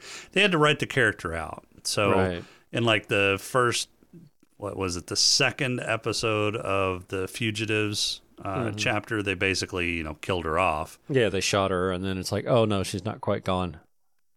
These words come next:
Speaker 2: Let's,
Speaker 1: And,
Speaker 2: let's let
Speaker 1: um,
Speaker 2: Matt fly around for a little bit.
Speaker 1: yeah, they, they gave her, you know, this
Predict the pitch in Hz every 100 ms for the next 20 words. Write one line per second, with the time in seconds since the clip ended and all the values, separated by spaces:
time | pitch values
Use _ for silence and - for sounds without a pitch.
0 | _ _ _ _ _ - 107 98 92 92
1 | 90 87 104 85 101 101 - - 98 95
2 | 90 92 82 95 90 92 117 104 95 95
3 | 101 101 98 95 95 98 95 104 95 92
4 | 90 90 82 80 82 82 82 82 -